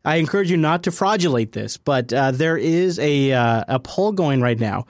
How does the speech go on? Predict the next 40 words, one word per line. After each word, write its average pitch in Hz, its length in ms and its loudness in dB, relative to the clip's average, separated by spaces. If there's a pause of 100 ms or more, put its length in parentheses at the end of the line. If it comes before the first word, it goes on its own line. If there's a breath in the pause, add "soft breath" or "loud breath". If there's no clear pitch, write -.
(320 soft breath)
over 143 260 0
on 131 220 2
Z 143 260 0
T 170 460 0
E, 127 60 2
which 131 320 -2 (160)
if 147 180 -2
you've 175 100 2
ever 262 220 0
looked 170 400 -2 (140)
at, 143 280 -2
uh, 123 140 2
Newegg, 180 540 0
for 180 140 -2
example, 170 500 0
some 147 280 -2
really 202 360 0
nice 147 340 0
Z 147 140 0
T 127 120 -2
E 180 80 0
devices 120 400 0
are 110 100 0
out 127 200 0
there. 107 220 -2 (440 loud breath)
And, 147 360 0
and 151 200 2
they 160 80 2
were 156 120 2
asking 156 320 0
for 135 120 0
input 160 340 0
from 131 120 -2
their 131 100 2
community 135 460 0
about 113 220 -2
maybe 123 160 0
what 120 200 0
kind 113 240 0
of 110 60 -4